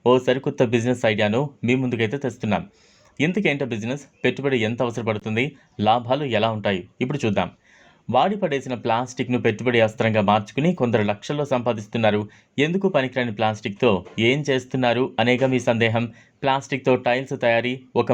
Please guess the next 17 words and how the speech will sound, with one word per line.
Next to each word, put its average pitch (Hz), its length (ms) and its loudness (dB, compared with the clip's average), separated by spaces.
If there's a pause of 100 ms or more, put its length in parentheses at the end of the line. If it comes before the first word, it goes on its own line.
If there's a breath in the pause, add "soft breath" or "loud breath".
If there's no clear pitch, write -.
(100)
మంచి 135 260 -2
బిజినెస్ 120 400 -2
ప్లాన్‌గా 120 380 -2
మార్చుకోవచ్చు. 113 540 -2 (480 soft breath)
ఓవైపు 151 380 2
ప్రకృతిని 139 480 -2
కాపాడుతూనే 131 540 0
మరోవైపు 127 420 0
లాభాలు 113 440 2
పొందొచ్చు. 117 420 -2 (360 loud breath)
ఇప్పటికే 143 380 2 (160)
పలువురు 123 300 2
ప్లాస్టిక్ 120 420 -2
వ్యర్థాలతో 117 480 0
టైల్స్ 117 400 0
తయారు 110 260 2
చేస్తున్నారు. 104 460 0